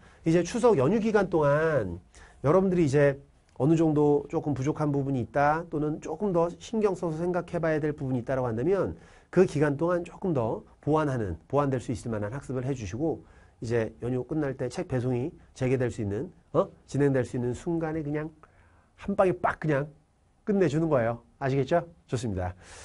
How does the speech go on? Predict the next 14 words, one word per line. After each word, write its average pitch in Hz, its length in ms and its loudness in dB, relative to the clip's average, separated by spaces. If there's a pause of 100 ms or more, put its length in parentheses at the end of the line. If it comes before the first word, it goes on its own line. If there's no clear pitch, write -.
(240)
자, 233 300 12
수강 269 260 8
대상 233 460 10
일단 247 500 8 (200)
이천이십사 208 580 4
학년도 202 380 4
수능을 208 560 2 (600)
치르려는, 247 920 2 (340)
보겠다는 214 640 2
의지가 233 540 6
있고 180 240 2
의도가 233 300 6
있으신 170 280 2
분들 170 540 4